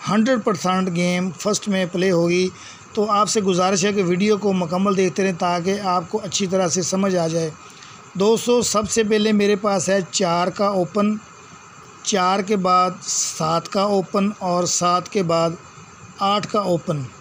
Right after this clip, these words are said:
दोस्तों, ये तीन ओपन मेरे पास फाइनल हैं और इन ओपन के अंदर जो आंकड़े बनते हैं वो भी मैं आपको बता देता हूँ कि वो कौन से आंकड़े इस तीन फिगर में बनते हैं। सबसे पहले चार के अंदर छियालीस का आंकड़ा,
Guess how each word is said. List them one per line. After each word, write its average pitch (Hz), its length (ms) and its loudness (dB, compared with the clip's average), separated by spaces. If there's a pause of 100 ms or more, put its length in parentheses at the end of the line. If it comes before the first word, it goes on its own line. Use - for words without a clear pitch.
(400)
दोस्तों, 208 420 2
ये 220 240 2
तीन 233 400 2
ओपन 208 280 0
मेरे 196 240 2
पास 190 340 0
फाइनल 165 360 0
हैं 208 260 -2 (440)
और 208 180 0
इन 240 220 2
ओपन 214 360 0
के 208 80 -2
अंदर 202 280 2
जो 196 180 2
आंकड़े 196 460 0
बनते 190 340 0
हैं 196 260 0 (320)
वो 196 140 2
भी 220 120 2
मैं 208 160 4
आपको 180 340 0
बता 175 300 0
देता 185 240 -2
हूँ 190 120 0
कि 196 100 0
वो 180 380 -4 (100)
कौन 196 240 2
से 208 160 0
आंकड़े 175 320 -2
इस 165 120 -2 (1120)
तीन 196 200 2
फिगर 175 300 0
में 180 160 -2
बनते 165 320 -2
हैं। 180 160 0
सबसे 185 380 -2
पहले 180 380 0
चार 175 400 -2
के 180 140 -4
अंदर 180 260 -2
छियालीस 170 480 -2
का 185 180 -2
आंकड़ा, 185 340 -4